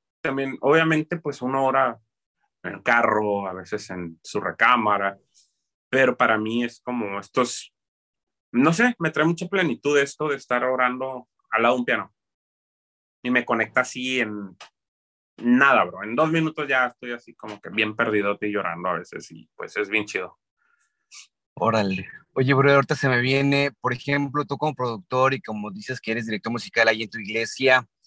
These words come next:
Speaker 2: eh, ¿qué puedes a-, decir de otros géneros que se convierten en cristianos, reggaetón cristiano, rock cristiano?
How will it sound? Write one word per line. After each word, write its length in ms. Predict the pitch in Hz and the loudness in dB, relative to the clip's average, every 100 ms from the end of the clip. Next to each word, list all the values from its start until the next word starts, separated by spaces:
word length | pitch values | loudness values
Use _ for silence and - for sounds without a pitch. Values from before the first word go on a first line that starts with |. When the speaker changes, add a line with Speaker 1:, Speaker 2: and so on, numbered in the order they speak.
| _ _ _ | _ _ _
Speaker 2:
eh, 400 | 113 117 117 117 - _ _ _ | -2 0 0 -2 -4 _ _ _
¿qué 100 | 196 | -2
puedes 380 | 202 214 220 - | 2 2 2 0
a-, 80 | 156 | -6
decir 440 | 170 156 - 147 | -6 -12 -8 -4
de 200 | 160 139 - | 0 0 0
otros 340 | 147 180 175 | 0 0 0
géneros 500 | 175 180 185 202 - _ _ _ _ _ | -2 0 0 0 -4 _ _ _ _ _
que 540 | 113 110 110 110 107 101 | -10 -8 -8 -8 -10 -8
se 160 | 127 | -8
convierten 460 | - 110 113 127 135 | -4 -4 -2 -2 -2
en 100 | 120 | -4
cristianos, 800 | - 98 - 117 113 113 113 98 | -6 -10 -4 2 4 4 2 0
reggaetón 340 | 95 87 98 | -4 -6 -12
cristiano, 480 | 90 - - 117 110 | -14 -8 -2 0 0
rock 160 | 101 95 | -2 -6
cristiano? 680 | 98 - 127 131 135 135 | -20 -6 0 2 2 -6